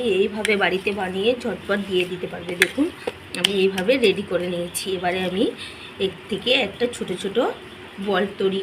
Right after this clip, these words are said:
করে আপনাদেরকে দেখিয়ে দেব কেমন হয়। দেখুন, এবারে তোমরা তোমাদের মনের মতো করে শেপ দিয়ে নিতে পারো। আমি এইভাবে গোল গোল করে আগে নিয়ে নেব। দেখুন, এইভাবে নিয়েছি।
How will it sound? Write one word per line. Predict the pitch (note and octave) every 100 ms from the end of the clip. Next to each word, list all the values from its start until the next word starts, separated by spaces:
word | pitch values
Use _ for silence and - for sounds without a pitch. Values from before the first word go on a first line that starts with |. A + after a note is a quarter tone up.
| -
করে | G3 A#3+ B4 - - - - -
আপনাদেরকে | G3+ F#3 F3+ F#3 G#3
দেখিয়ে | G3 E3+ - F#3+
দেব | F#3 F#3 F4 - - - -
কেমন | - G#3 E3+ F3
হয়। | E3 F#3
দেখুন, | F#3 F3+ F4 - - - - - - - - - -
এবারে | - F#3+ F#3 G#3
তোমরা | G#3 G3 G3+ C4
তোমাদের | A#3 F#3+ G3 A3
মনের | G#3 G3 G3
মতো | F#3+ F3 F#3+
করে | G3 A3+
শেপ | C#4 G3+ F3+
দিয়ে | F#3+ F#3+
নিতে | G3 F#3
পারো। | F#3 F#3 B3 - - -
আমি | - F#3 G3+
এইভাবে | F#3 G3 G#3+ G3+ G#3+
গোল | G3 F#3+
গোল | F3+ F#3 F3+
করে | F#3+ G#3
আগে | G3+ F#3 G3+ G4+ - - - -
নিয়ে | G#3+ G3+ F#3+
নেব। | F#3+ F3+ C4+ - - - - - - - - - - - - - -
দেখুন, | F#3+ - F4+ - -
এইভাবে | F#3+ F#3+ G#3 F#3+
নিয়েছি। | A3+ G3+ F#3+ G3 C#4+